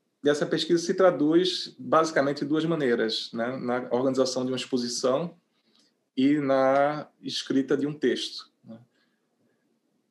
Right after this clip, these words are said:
Do mesmo jeito que eu não entendo um, a, como um curador, e isso acontece,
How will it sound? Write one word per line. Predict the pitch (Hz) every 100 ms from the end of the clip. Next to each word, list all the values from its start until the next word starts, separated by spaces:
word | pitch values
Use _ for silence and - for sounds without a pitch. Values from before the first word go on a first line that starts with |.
| _
Do | 123
mesmo | 139 185 185
jeito | 160 147 143
que | 156
eu |
não | 147 147
entendo | 143 151 156 147
um, | 131 - _ -
a, | 131 131 127 - - _ _ - -
como | 156 165
um | 151 147 139
curador, | 156 147 123 135 135 131 - _ _ _
e | 123
isso | 131 135
acontece, | 131 - 120 117 - - -